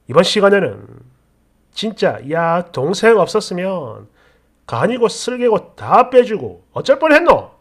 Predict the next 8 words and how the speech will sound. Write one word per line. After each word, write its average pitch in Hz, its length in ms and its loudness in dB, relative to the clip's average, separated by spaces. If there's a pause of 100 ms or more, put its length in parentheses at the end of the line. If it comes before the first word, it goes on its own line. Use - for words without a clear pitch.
(140)
싶은 123 720 -12
그런 160 240 0
사연 175 320 0
가지고 135 320 -8
왔습니다. 110 600 -14 (1200)
그럼 165 180 -2
봅시다. 185 540 0 (880)
제목, 170 420 -2